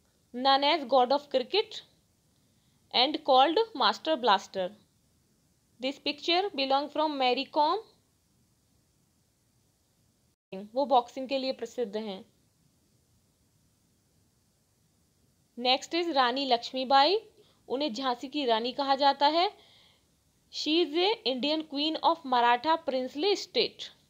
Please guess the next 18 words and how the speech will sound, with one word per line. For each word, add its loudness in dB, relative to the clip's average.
नेक्स्ट, 0
नेक्स्ट 2
पिक्चर, -2
this -4
is -6
भगत 2
सिंह। -2
He 0
is -8
called 6
सरदार। 2
He -2
was 4
a 0
freedom -2
fighter, 0
Indian -2
socialist -2